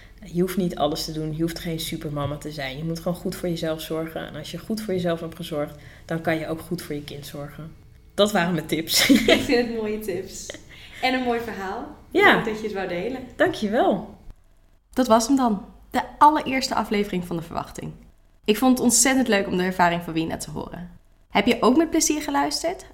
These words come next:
Speaker 2: Abonneer je dan op deze podcast via de app of website waar je dit hoort. En laat ook gelijk een review achter. Ik ben super benieuwd naar jouw mening en door een rating te geven help je de podcast beter vindbaar te worden.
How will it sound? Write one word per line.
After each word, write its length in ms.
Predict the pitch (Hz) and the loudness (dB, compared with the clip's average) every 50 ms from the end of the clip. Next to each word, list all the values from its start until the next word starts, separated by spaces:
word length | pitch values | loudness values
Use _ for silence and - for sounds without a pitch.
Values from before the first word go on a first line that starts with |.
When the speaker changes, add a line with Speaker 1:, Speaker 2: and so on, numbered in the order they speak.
| - - | -20 0
Speaker 2:
Abonneer 400 | - 226 220 226 214 233 233 254 | 2 4 6 6 6 6 6 4
je 60 | 277 269 | 4 2
dan 180 | 262 247 240 | 2 2 2
op 80 | 220 208 | 2 2
deze 220 | 214 202 196 - | 4 4 4 2
podcast 460 | - 233 254 247 - 269 262 - - | 2 -2 -4 0 0 -2 0 0 0
via 160 | - 254 226 208 | 2 2 4 4
de 120 | - - | 4 2
app 220 | - 320 - - - | 0 0 0 -4 -4
of 140 | - 233 226 | -4 -2 0
website 420 | - 233 233 233 - 233 214 208 | 0 0 2 4 4 4 4 4
waar 120 | 208 196 190 | 2 0 0
je 60 | 180 | 0
dit 200 | 185 - - - | -2 -6 -8 -6
hoort. 340 | - 80 78 - - - - - _ _ _ _ - | -6 -6 -6 -6 -8 -12 -18 -18 _ _ _ _ 0
En 100 | - - | 2 4
laat 220 | 247 262 254 - - | 4 6 4 4 -2
ook 140 | 220 - - | -2 -2 0
gelijk 240 | - 233 220 214 208 | 2 2 2 2 2
een 80 | 190 | 2
review 320 | 180 185 180 175 175 170 151 | 2 2 2 0 -2 -2 -2
achter. 380 | 135 135 143 - - - - 175 - _ _ _ _ - | -4 -6 -6 -10 -12 -12 -12 -12 -14 _ _ _ _ 0
Ik 120 | - 220 | 0 2
ben 120 | 214 240 233 | 4 4 4
super 340 | 233 - 302 285 330 311 247 | 6 6 6 6 6 4 4
benieuwd 220 | 247 226 233 220 | 6 6 6 6
naar 100 | 214 196 | 6 6
jouw 100 | 185 180 | 6 6
mening 480 | 175 170 160 170 196 233 - - - - | 6 4 4 2 2 0 0 -2 -4 2
en 260 | - 220 233 262 - - - - | 4 4 4 4 2 -4 -8 -4
door 200 | 196 220 220 208 | 0 2 2 4
een 60 | 202 208 | 4 4
rating 240 | 247 294 - 302 285 | 2 2 2 0 0
te 60 | 294 | 0
geven 420 | 262 - 277 254 269 302 302 277 240 | 0 0 0 0 0 0 -2 -2 4
help 220 | 226 240 262 240 | 6 6 4 4
je 100 | - 262 | 0 0
de 100 | 214 220 | 0 0
podcast 460 | 220 - 214 226 - - 214 208 190 | 0 0 -2 -2 0 0 -2 -2 0
beter 240 | - 185 196 190 185 | 0 -2 -2 -2 -2
vindbaar 380 | - 165 151 156 - - - - | -4 -4 -4 -2 -4 -6 -6 -6
te 100 | - 156 | -8 -8
worden. 280 | 151 147 143 151 156 | -8 -8 -8 -10 -12